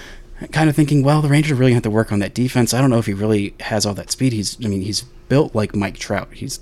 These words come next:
not going to be Mike Trout. Let's, let's not get that, <laughs> let's not get that twisted. By, by Mike, when Mike Trout was his age, he was already the best player in the big leagues.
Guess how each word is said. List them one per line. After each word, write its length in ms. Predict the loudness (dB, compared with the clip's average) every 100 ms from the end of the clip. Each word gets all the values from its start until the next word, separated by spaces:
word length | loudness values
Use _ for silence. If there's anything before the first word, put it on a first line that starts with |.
| -2
not 240 | 0 0
going 220 | 0 0 0
to 60 |
be 160 | -2 -4
Mike 200 | -6 -8
Trout. 180 | -10 -8
Let's, 260 | -6 -6 -4
let's 200 | -4 -2
not 160 | -4 -4
get 240 | -8 -4
that, 200 | -6 -6 -10
<laughs> 120 | -6
let's 220 | -2 0 0
not 120 | 0
get 180 | 0 2
that 180 | 2
twisted. 360 | 0 -8 -8 -6
By, 300 | -2 -2 -4 -10 -20 -20 -20 -18
by 220 | 0 4
Mike, 240 | 4 2 0 -6 -6 -4 2
when 160 | 4
Mike 180 | 4 2
Trout 200 | 2 2
was 140 | 2
his 140 | 0 0
age, 260 | -2 -6
he 100 | -2
was 160 | 0 0
already 440 | 2 2 2 -2 -6 -6
the 80 | -4
best 340 | 0 2 0 -2
player 320 | -2 -2 -4
in 160 | -6
the 60 | -6
big 200 | -6 -6
leagues. 360 | -8 -10 -10